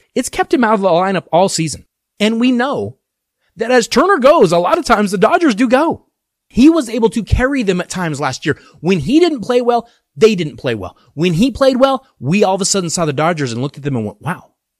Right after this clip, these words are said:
they are a World Series contender. That team has everything." Justin Turner put some pop in that lineup, though. So now he's back, and you're saying, "Hey, things are starting to come back a little bit." Plus, pitcher Clayton Kershaw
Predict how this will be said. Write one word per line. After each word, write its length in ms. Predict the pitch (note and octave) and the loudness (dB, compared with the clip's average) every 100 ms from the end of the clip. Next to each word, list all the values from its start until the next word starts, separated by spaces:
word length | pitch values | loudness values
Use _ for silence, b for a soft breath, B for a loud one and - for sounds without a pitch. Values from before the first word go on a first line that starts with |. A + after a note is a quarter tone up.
| _ _ _ | _ _ _
they 280 | G#2 D#3 C4+ - | -8 -4 -4 -2
are 400 | C#3 C3+ B2+ - | 0 0 0 -4
a 120 | D3 | -4
World 320 | B2+ C#3 G3 D3 | -2 2 0 0
Series 320 | E3+ E3 C#3+ | -4 -2 -4
contender. 520 | C#3 A2+ C3+ C4+ G#2+ b b - | -6 -6 -4 -6 -6 b b -6
That 280 | F#3 D#4 | -4 -4
team 220 | - F3+ D#3+ | -4 -4 -2
has 200 | D3+ D#3+ | -2 -2
everything." 400 | B3+ C4 C#3+ F#2+ b b | -2 -4 -6 -8 b b
Justin 400 | - C#3 A#3+ - | -6 -4 -4 -6
Turner 360 | E3+ A3+ F3+ - _ | -4 -4 -4 -6 _
put 140 | - | -4
some 140 | - B2+ | -2 -4
pop 220 | G3 G3 | -4 -4
in 80 | C#3 | -4
that 120 | D3+ | -6
lineup, 280 | C3+ E3 - | -6 -8 -10
though. 200 | E2+ - _ _ _ _ _ _ _ _ _ _ _ | -14 -16 _ _ _ _ _ _ _ _ _ _ _
So 140 | - | -4
now 180 | B3 A#3+ | -2 0
he's 260 | G3 C#4 F#3 | 0 -2 0
back, 300 | B3+ A#3 - B | -2 -2 -6 B
and 120 | D3+ F3+ | -8 -6
you're 60 | |
saying, 200 | F3 A3 | -6 -8
"Hey, 360 | G#3 E4 F3 - _ | -6 -6 -8 -12 _
things 200 | G3 A3 | -4 -4
are 40 | |
starting 280 | A#3 D#3 B2+ | -6 -6 -8
to 60 | - | -6
come 100 | G#3+ | -6
back 200 | A#3 C4+ | -4 -4
a 40 | |
little 120 | G#3+ C#3 | -2 -4
bit." 180 | G#2+ B B | -6 B B
Plus, 540 | - D4+ E4 D4 - - _ _ _ | -4 -2 0 -2 -6 -10 _ _ _
pitcher 260 | C#4+ D4 C4 | -4 -2 -2
Clayton 300 | - A#3+ G#3+ | -2 0 0
Kershaw 360 | C4+ C#4+ A3+ | -2 0 -2